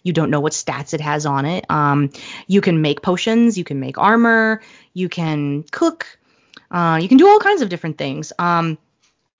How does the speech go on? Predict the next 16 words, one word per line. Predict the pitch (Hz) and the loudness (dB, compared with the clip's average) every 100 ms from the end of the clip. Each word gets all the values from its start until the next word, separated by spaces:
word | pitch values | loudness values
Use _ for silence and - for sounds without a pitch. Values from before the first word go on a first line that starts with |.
| - | -2
and | 220 | 0
this | 233 | 0
is | 233 | 0
a | 370 | -4
forty | 269 254 | -2 -2
dollar | 262 240 262 | -2 -2 -4
game, | 180 160 254 - _ _ _ - | -8 -8 -10 -12 _ _ _ -8
and | 202 196 202 - | -6 -4 -6 -8
I | 190 190 202 220 - | -6 -4 -4 -6 -10
probably | - - 190 233 247 220 220 233 254 262 269 _ _ _ | -18 -6 -6 -6 -10 -12 -8 -6 -2 -2 -4 _ _ _
put, | - 185 247 _ _ _ | -10 -8 -8 _ _ _
I | 170 202 | -18 -16
would | 226 | -14
say, | - 226 | -10 -8
a | 196 | -8
good | 180 185 190 | -6 -6 -6